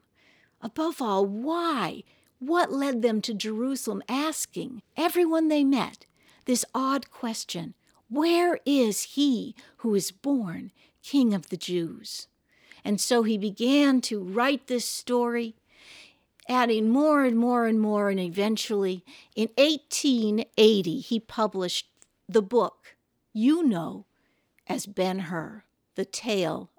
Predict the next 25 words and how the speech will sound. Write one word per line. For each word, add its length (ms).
of 160
the 100
Christ. 720
Many 280
of 80
us 180
know 200
it 100
mainly 460
as 240
the 180
great 300
movie 400
that 220
Charlton 480
Heston 420
was 240
in. 200
He 160
published 800
the 80
story 600
about 360
a 40
fictitious 920